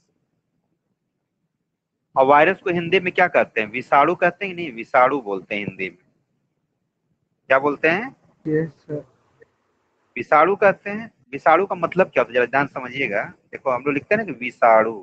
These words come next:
Speaker 1: हिंदी में कहते हैं विषाणु, इंग्लिश में बोलते हैं वायरस। अच्छा, जरा हिंदी इतना तो आप लोग जानते होंगे, विषाणु का मतलब क्या हुआ?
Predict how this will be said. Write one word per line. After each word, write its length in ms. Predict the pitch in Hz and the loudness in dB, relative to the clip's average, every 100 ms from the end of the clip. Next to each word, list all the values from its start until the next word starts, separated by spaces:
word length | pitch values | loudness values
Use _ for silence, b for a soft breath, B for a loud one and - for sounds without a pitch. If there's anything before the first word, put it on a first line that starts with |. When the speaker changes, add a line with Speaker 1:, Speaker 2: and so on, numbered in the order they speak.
| - | -18
Speaker 1:
हिंदी 240 | 120 135 | -8 -4
में 100 | 156 | -4
कहते 260 | - 151 165 | -2 -2 -2
हैं 60 | 160 | -10
विषाणु, 560 | 135 - 135 135 165 - _ _ _ _ _ _ _ _ _ _ _ _ _ _ _ _ _ _ _ _ _ _ _ _ _ _ _ _ _ _ | -12 -2 2 2 0 -10 _ _ _ _ _ _ _ _ _ _ _ _ _ _ _ _ _ _ _ _ _ _ _ _ _ _ _ _ _ _
इंग्लिश 280 | 143 151 156 | 2 2 2
में 60 | 151 | 2
बोलते 260 | 139 123 | 2 2
हैं 80 | 180 | 0
वायरस। 600 | 127 101 95 92 90 _ _ _ _ _ _ _ _ _ _ _ _ _ _ _ _ _ _ _ _ _ _ _ _ _ | 4 4 4 2 -6 _ _ _ _ _ _ _ _ _ _ _ _ _ _ _ _ _ _ _ _ _ _ _ _ _
अच्छा, 180 | 139 185 | -2 4
जरा 100 | 196 | 4
हिंदी 320 | 175 165 170 | 4 4 4
इतना 220 | 180 - | 4 2
तो 100 | 175 | 0
आप 80 | 165 | 0
लोग 80 | 170 | 2
जानते 340 | 147 127 123 | 0 0 -2
होंगे, 300 | 160 120 113 160 | -6 -2 -4 -4
विषाणु 640 | 151 117 135 - 156 185 | -8 -8 -4 2 4 4
का 120 | 196 | 0
मतलब 300 | 175 165 170 | -2 0 -2
क्या 200 | - 131 | 0 0
हुआ? 260 | 98 90 | 0 -2